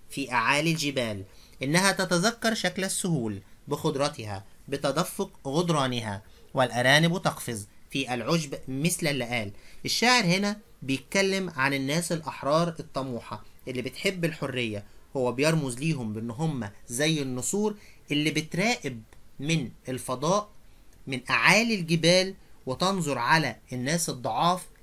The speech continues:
الكسالى اللي هو هنا بيرمز لهم بالأرانب. يبقى تاني الأبيات من واحد لتسعة، الشاعر هنا بيتكلم عن الناس الأحرار الطموحة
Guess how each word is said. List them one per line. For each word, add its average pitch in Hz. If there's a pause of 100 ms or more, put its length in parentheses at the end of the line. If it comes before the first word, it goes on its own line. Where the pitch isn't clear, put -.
(120)
الكسالى 165 (220)
اللي 123
هو 170
هنا 160
بيرمز 123
لهم 147
بالأرانب. 120 (580)
يبقى 110
تاني 123 (260)
الأبيات 120
من 131
واحد 156
لتسعة، 127 (280)
الشاعر 139
هنا 135 (220)
بيتكلم 131
عن 120 (280)
الناس 135
الأحرار 180 (240)
الطموحة 151